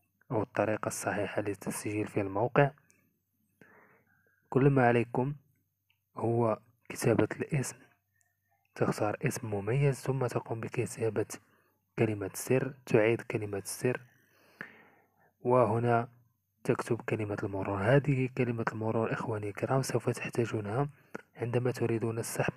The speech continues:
من الموقع. عندما سوف تقوم بالسحب سوف يطلب منك هذه كلمة المرور، لذلك ركز ج-، ركز جيداً واحفظ هذه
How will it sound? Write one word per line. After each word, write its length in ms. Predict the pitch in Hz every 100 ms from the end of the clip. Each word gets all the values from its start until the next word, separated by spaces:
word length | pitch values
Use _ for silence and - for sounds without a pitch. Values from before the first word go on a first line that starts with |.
| -
من 180 | 120 113
الموقع. 480 | 110 110 101 98 87 _ _ _ _ _ -
عندما 340 | 107 107 107
سوف 280 | 107 113 -
تقوم 400 | 110 - - 107
بالسحب 400 | 101 - 143 135
سوف 180 | - 120
يطلب 300 | 123 123 110
منك 320 | 117 123 -
هذه 420 | - - 120 120 -
كلمة 280 | 123 117 113 -
المرور، 380 | 104 107 131 143 - _ _ _ _ 120
لذلك 400 | 113 123 - 110
ركز 540 | 104 - 110 104 95
ج-، 60 | 104 - -
ركز 500 | 135 131 - 123 104 - _ 131
جيداً 500 | 113 104 104 127 127 - _ _ _ _ _
واحفظ 320 | 120 - 127 113
هذه 440 | - 117 110 110